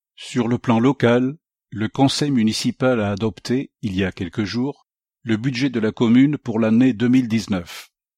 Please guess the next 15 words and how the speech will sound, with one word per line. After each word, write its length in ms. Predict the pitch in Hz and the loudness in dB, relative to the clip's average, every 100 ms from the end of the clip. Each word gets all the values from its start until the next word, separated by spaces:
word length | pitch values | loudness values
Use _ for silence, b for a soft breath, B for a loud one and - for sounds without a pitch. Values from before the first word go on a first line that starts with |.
| _ _ _ _ _ - | _ _ _ _ _ -12
Je 160 | 107 | -8
vous 260 | 101 104 117 | -6 -2 0
invite 340 | 123 143 139 | 2 0 -2
à 60 | 107 | -2
en 60 | |
découvrir 560 | 104 120 135 110 127 117 | -2 -2 -4 -2 -2 -2
les 100 | 95 | -4
grandes 420 | 85 131 117 95 | -2 -2 -2 -4
orientations 720 | 113 120 113 120 117 - 135 | -4 -2 -2 -2 -6 -2 -2
dans 160 | 107 98 | -2 -4
le 140 | 95 | -4
dossier 420 | 92 113 - 135 120 | -4 -6 -4 -4 -4
de 80 | |
ce 160 | 98 - | -4 -4
magazine. 680 | 98 120 120 101 92 87 80 | -2 0 -2 -2 -6 -8 -12